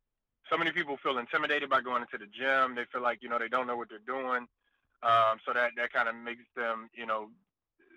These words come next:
veer away a little bit, and they'll try the at-home stuff, but it's tougher to stick to 'cause you might not have the right equipment, et cetera, or you're not seeing the results you wanna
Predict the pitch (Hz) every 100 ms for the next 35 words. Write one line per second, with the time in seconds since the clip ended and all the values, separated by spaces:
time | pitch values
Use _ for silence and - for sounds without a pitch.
0 | 113 120 127 120 143 143 139 135 127 135
1 | 131 120 117 120 - 113 113 139 139 135
2 | 123 139 131 117 113 110 _ 135 110 104
3 | - 165 - 156 143 135 _ _ _ -
4 | 110 110 107 107 101 101 98 - 185 151
5 | 151 135 - 127 120 117 120 117 131 113
6 | 107 127 151 - 139 131